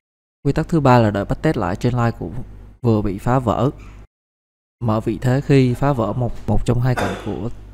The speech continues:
entry một là khi backtest lại trên line của mô hình. Entry hai là khi phá vỡ vùng cản được tạo ra khi break out khỏi trên line. Stop loss đặt tại cạnh còn lại của mô hình. Mục tiêu lợi nhuận là sẽ bằng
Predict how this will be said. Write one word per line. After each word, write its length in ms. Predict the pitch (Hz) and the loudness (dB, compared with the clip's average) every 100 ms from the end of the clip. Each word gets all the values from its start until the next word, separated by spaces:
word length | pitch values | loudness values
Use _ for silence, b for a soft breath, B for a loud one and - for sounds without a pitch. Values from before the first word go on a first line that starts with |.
| - - _ 151 | -20 -20 _ -4
entry 280 | 123 139 | 2 2
một 260 | 127 120 - | 4 4 2
là 80 | 110 | 2
khi 140 | 131 | 0
backtest 320 | 127 - 170 | 0 0 0
lại 220 | 110 104 113 - | 0 -2 -4 -8
trên 160 | - 127 | -2 -2
line 220 | 123 120 | 0 0
của 100 | 120 | 0
mô 140 | 127 127 | 0 0
hình. 280 | 120 110 101 - - | 0 -2 -8 -12 -8
Entry 320 | 123 117 127 | -6 -2 0
hai 200 | 120 123 | 0 0
là 80 | 117 | -2
khi 200 | 123 123 | 0 0
phá 140 | 139 | 0
vỡ 260 | 135 107 92 | 0 0 -2
vùng 260 | 117 107 101 - - - - _ - | -2 -2 -2 -6 -18 -20 -20 _ -2
cản 400 | 104 78 117 147 | 0 0 0 -2
được 180 | 117 - | -2 -2
tạo 180 | 90 101 | -4 0
ra 240 | 113 113 | 0 0
khi 320 | - - 123 - - | -2 0 0 0 -2
break 380 | 151 - 120 | 0 4 4
out 100 | 117 | 4
khỏi 160 | - 80 | 2 -4
trên 180 | 120 113 | -2 0
line. 300 | 110 113 101 - | 0 0 -2 -4
Stop 200 | 135 - | -6 0
loss 220 | 143 156 | 0 0
đặt 120 | 107 - | -4 -4
tại 260 | 87 90 95 | -4 -4 -6
cạnh 300 | - 104 110 | -4 -4 -2
còn 200 | 110 101 | 0 0
lại 140 | 95 | -2
của 180 | - 123 | -2 0
mô 160 | 127 | 2
hình. 160 | 120 107 - - - - - - - - | 2 2 -2 -8 -10 -12 -12 -12 -16 -4
Mục 160 | 120 - | 2 6
tiêu 120 | 135 | 8
lợi 140 | 123 110 | 8 4
nhuận 240 | 107 107 | 0 -2
là 80 | 107 | -2
sẽ 160 | 117 | 0
bằng 260 | 120 110 | 2 2